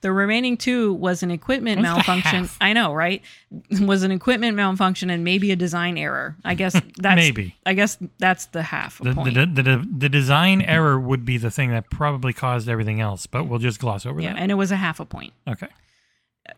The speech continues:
Speaker 1: Like, do you think the equipment malfunction was the main problem?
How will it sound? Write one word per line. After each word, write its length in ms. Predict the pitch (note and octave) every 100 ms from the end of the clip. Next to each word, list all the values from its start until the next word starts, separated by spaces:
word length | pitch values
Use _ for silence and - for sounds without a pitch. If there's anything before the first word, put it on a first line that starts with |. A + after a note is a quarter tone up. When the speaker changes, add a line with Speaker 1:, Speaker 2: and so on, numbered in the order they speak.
| - - _ _ _
Speaker 1:
Like, 380 | F#3+ G3+ F3+ - _ _ _ _ _ _ _ _ _ -
do 80 | G3+
you 80 |
think 200 | G#3 G#3+
the 80 | G#3+
equipment 400 | G3 G3+ F3+ G3+
malfunction 460 | F#3 F#3+ F#3+ F#3+ F#3+
was 140 | F3 E3
the 80 |
main 500 | D#3+ D#3 F3 A3+ C4
problem? 720 | A#3+ C4 B3+ C#4 D4 D#4 D#4